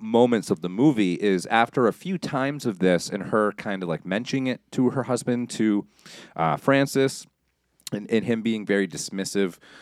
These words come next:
This, this is an incredibly dismissive movie, I think, is probably what should be in, like, any description of it. She finally kinda, like, stares back at this guy one night and then, like, lifts her hand up in, like, a wave and then kinda takes her hand down.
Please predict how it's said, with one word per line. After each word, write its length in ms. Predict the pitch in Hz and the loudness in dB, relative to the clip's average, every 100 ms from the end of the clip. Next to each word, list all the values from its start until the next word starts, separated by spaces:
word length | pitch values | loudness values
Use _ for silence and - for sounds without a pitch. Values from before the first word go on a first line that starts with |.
| - - | -8 0
This, 140 | 101 | 2
this 220 | - 98 | 2 0
is 140 | 101 87 | 0 -2
an 180 | 98 | -4
incredibly 560 | 87 78 - 90 80 80 | -4 -6 -2 -2 -2 -4
dismissive 800 | 71 82 - 87 85 - 73 82 | -4 -6 -4 -2 -2 -2 -6 -4
movie, 340 | 76 71 67 | -6 -4 -6
I 60 | 67 | -6
think, 260 | 76 71 | -8 -8
is 100 | 73 | -10
probably 460 | - 73 69 69 67 | -6 -6 -4 -4 -6
what 240 | 73 73 _ - | -4 -6 _ -14
should 220 | - 82 | -6 -6
be 140 | 71 71 | -6 -10
in, 100 | 69 | -10
like, 180 | 69 | -8
any 360 | 80 76 71 - _ - - - | -8 -8 -10 -16 _ -20 -16 0
description 540 | 117 - 143 - 104 | 0 4 2 2 -2
of 100 | 90 | 0
it. 140 | 90 - - - - - | 0 -2 -20 -20 -20 -10
She 240 | - 135 | -2 0
finally 400 | 135 151 151 147 | 4 4 4 0
kinda, 320 | 120 135 127 | -2 -2 0
like, 220 | 113 101 - | 2 0 -2
stares 500 | - 123 120 120 - | -2 2 4 4 2
back 320 | 120 127 - | 0 0 -2
at 80 | 101 | -6
this 160 | 92 | -8
guy 240 | 104 123 123 | -2 0 0
one 240 | 95 87 | 0 -2
night 320 | 82 80 80 - _ _ 101 | -2 -2 -4 -10 _ _ -6
and 160 | 101 | 0
then, 140 | 104 95 | 0 2
like, 260 | 90 - - | 0 -2 -8
lifts 360 | 95 113 117 - | 2 4 4 2
her 120 | 98 | 0
hand 400 | - 113 113 92 | 2 -2 0 0
up 200 | 80 - | 0 -2
in, 140 | 92 | -4
like, 160 | 87 - | -4 0
a 40 | |
wave 720 | 76 82 85 65 107 - - - _ _ _ _ _ _ _ - | 0 2 2 0 -8 -16 -20 -20 _ _ _ _ _ _ _ -6
and 180 | 98 98 | -2 0
then 140 | 95 | -2
kinda 240 | 90 113 92 | -2 -2 -2
takes 380 | - 113 104 104 | -2 -4 -2 -4
her 80 | |
hand 360 | 90 107 98 104 | -4 -2 -4 0
down. 380 | 120 123 143 | 0 0 -2